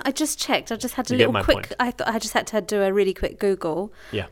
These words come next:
Speaker 1: um, to find out if Keanu's girlfriend, Alexandra Grant, is older than him.
Speaker 2: And?
Speaker 1: And, gosh, there's a whole stream of conversation
Speaker 2: That's what I
Speaker 1: all
Speaker 2: mean.
Speaker 1: about their age. And,
Speaker 2: It's ridiculous.
Speaker 1: um,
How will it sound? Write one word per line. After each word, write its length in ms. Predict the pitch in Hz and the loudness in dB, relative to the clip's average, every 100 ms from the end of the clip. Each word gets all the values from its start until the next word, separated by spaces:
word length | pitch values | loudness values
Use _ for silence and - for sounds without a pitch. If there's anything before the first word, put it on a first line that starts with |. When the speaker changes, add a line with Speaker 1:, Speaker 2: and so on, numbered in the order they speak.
| - | 0
Speaker 1:
um, 320 | 202 196 190 - | 2 2 0 -4
to 120 | - | -10
find 380 | - 214 202 202 | -2 2 2 2
out 320 | 190 175 175 | 2 2 0
if 280 | - 190 - - | -4 -6 -12 -16
Keanu's 680 | - 214 202 196 196 185 - | -4 0 2 2 0 -2 -6
girlfriend, 560 | - 202 196 190 175 175 | 0 0 0 -2 -2 -4
Alexandra 420 | 185 185 180 175 185 | -4 -4 -4 -4 -2
Grant, 300 | 202 175 - | 0 -2 -2
is 180 | 202 180 - | -6 -4 -2
older 260 | 208 196 | 0 0
than 200 | 175 170 | -4 -4
him. 300 | 165 160 202 - | -4 -6 -6 -4
Speaker 2:
And? 200 | - 127 - - - | -2 -2 -4 -12 -2
Speaker 1:
And, 400 | 214 214 214 208 - - | 2 2 2 -2 -8 2
gosh, 260 | 302 - | 2 2
there's 220 | - 233 226 | 2 2 2
a 40 | - - - | -2 -8 4
whole 320 | 269 262 269 | 6 8 6
stream 520 | - - - 294 277 | 0 -4 0 4 4
of 120 | 226 | 4
conversation 920 | - 202 202 208 226 220 - 156 175 190 - - | 0 -2 -2 0 0 0 -2 -2 -4 -8 -16 -8
Speaker 2:
That's 200 | - 139 | -4 -2
what 100 | 151 | 4
I 40 | 277 | 8
Speaker 1:
all 60 | |
Speaker 2:
mean. 100 | 285 | 10
Speaker 1:
about 300 | 262 240 185 | 10 6 4
their 180 | 196 196 | 4 0
age. 520 | - 202 180 233 - - - | 0 -2 0 -2 -4 -10 -4
And, 480 | 214 180 180 247 339 | 0 2 2 2 2
Speaker 2:
It's 80 | - | 0
ridiculous. 560 | 98 110 - 98 - | -2 -2 -2 -4 -4
Speaker 1:
um, 800 | 240 220 220 214 214 214 214 220 | 2 6 8 6 4 2 -2 -4